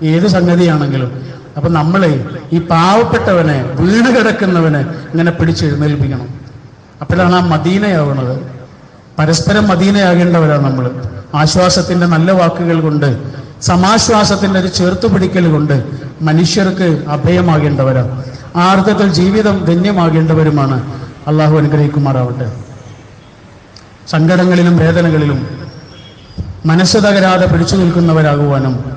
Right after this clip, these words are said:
സങ്കടങ്ങളും വേദനകളും ഒക്കെ അതിലൂടെയൊക്കെ കടന്നു പോകുന്ന മനുഷ്യർക്ക് തണലും ആശ്രയവും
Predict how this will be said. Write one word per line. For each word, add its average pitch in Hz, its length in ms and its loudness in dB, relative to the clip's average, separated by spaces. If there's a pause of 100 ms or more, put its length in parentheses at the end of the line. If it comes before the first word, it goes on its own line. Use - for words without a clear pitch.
(400)
സങ്കടങ്ങളും 190 640 2
വേദനകളും 196 520 2
ഒക്കെ 190 220 0 (720)
അതിലൂടെയൊക്കെ 208 480 2
കടന്നു 202 320 0
പോകുന്ന 196 360 2
മനുഷ്യർക്ക് 156 640 0 (540)
തണലും 175 400 2
ആശ്രയവും 175 920 0